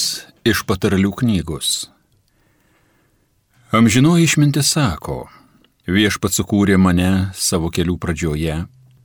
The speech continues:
pirmąjį iš savo seniai atliktų darbų. Prieš amžius buvau sukurta pačioje pradžioje, prieš žemės pradžią. Kai dar nebuvo gelmių,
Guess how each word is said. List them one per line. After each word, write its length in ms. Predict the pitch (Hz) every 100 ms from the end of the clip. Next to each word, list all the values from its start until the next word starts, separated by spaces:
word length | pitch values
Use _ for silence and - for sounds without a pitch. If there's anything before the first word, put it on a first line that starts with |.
| _ _
pirmąjį 540 | - 113 120 120 107 113
iš 160 | 110 -
savo 240 | - 101 95
seniai 320 | 107 95 98
atliktų 400 | 92 90 - 95
darbų. 460 | 85 87 85 85 67 _ _ _ _ _ _ _ -
Prieš 220 | 107 - 156
amžius 340 | 156 143 131
buvau 320 | 117 107 120
sukurta 800 | 107 - 110 95 - 92 92 98 92 _ -
pačioje 320 | - 92 82
pradžioje, 600 | - 82 76 82 78 82 82 80 _ _
prieš 200 | 90 87 82
žemės 380 | 92 87 85 -
pradžią. 540 | 107 90 76 - 69 - _ _ _ _ _ _ _ _ _ _ -
Kai 80 | 113
dar 200 | 117 127 131
nebuvo 320 | 143 156 143
gelmių, 640 | 131 123 113 117 120 123